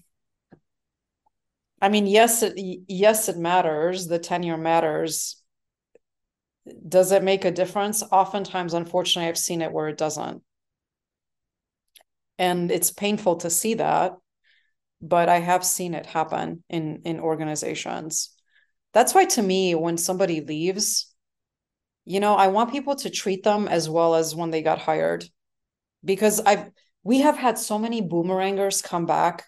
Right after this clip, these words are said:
to organizations that, that treated people really well, and they were able to continue to contribute to the success. Even after they left, they did their own thing. They came back and contributed with even more skill set. So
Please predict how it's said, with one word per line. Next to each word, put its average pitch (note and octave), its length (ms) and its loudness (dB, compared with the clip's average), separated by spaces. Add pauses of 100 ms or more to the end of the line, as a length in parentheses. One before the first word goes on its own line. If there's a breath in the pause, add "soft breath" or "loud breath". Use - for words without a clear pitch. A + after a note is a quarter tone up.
(160)
to F3 240 -6
organizations E3+ 920 0
that, D#3+ 400 2 (400)
that E3+ 160 0
treated F3 400 -2
people G#3 360 -2
really G3+ 260 0
well, G3+ 580 2 (340 loud breath)
and F3+ 140 -2
they F#3 80 4
were F#3 160 6
able G3 220 2
to G3 160 -6
continue F#3 480 -4
to F3+ 160 -6
contribute E3+ 560 -4
to E3 80 -10
the D3+ 120 -6
success. - 680 -2 (720)
Even F#3 260 -2
after F3+ 280 0
they E3 160 2
left, G#3 400 2
they E3 100 -2
did F3+ 220 -2
their E3 140 2
own D#3 200 -4
thing. F#3 460 -4 (260)
They E3+ 100 0
came F3+ 280 -2
back E3 280 2
and E3 140 -4
contributed E3+ 480 0
with D#3+ 160 -4
even E3+ 220 -2
more E3 160 -2
skill - 280 -6
set. - 340 -4 (1080)
So F#3+ 640 6